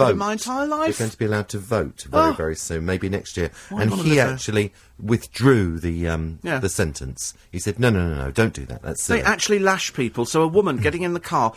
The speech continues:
Speaker 2: or opening the front door, ladies and gentlemen. How backwards are they? How stupid! I mean, why? So what? Oh, God,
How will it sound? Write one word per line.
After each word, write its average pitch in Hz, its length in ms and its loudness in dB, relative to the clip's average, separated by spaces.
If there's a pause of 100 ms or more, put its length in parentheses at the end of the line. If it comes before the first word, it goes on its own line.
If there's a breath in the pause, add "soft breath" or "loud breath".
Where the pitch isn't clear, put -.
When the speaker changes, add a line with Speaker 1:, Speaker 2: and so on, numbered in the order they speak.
(100 loud breath)
Speaker 2:
or 190 120 4
opening 208 200 2
the 196 80 0
front 196 280 0
door, 180 220 4
ladies 98 240 0
and 98 100 -2
gentlemen. 95 380 -2 (200 soft breath)
How 220 140 0
backwards 143 640 0
are 135 60 6
they? 107 380 2 (640)
How 285 160 -4
stupid! - 640 0
I - 60 0
mean, 202 180 -2
why? 240 240 0
So - 160 -2
what? 254 160 0
Oh, 180 260 2 (140)
God, - 100 -14